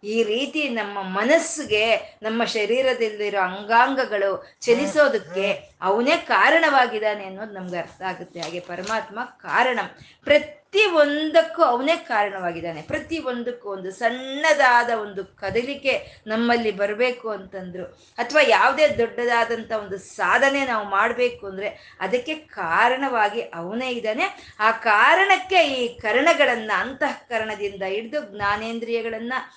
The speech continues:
ಒಂದು ಕರ್ಮೇಂದ್ರಿಯಗಳನ್ನ ಎಲ್ಲ ನಮ್ಮ ಶರೀರದೊಳಕ್ಕೆ ಇಟ್ಟು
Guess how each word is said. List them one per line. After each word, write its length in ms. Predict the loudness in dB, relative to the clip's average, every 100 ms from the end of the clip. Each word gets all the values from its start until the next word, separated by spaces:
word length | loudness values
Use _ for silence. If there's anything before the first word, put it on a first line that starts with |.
| -20 _
ಒಂದು 280 | -12 -6 -6
ಕರ್ಮೇಂದ್ರಿಯಗಳನ್ನ 920 | -4 -2 0 0 0 0 2 2 0 0
ಎಲ್ಲ 240 | 0 -2 -4
ನಮ್ಮ 260 | -6 -6 -8
ಶರೀರದೊಳಕ್ಕೆ 960 | -8 -6 -4 -2 -2 -2 -4 -8 -12
ಇಟ್ಟು 500 | -12 -10 -10 -8 -8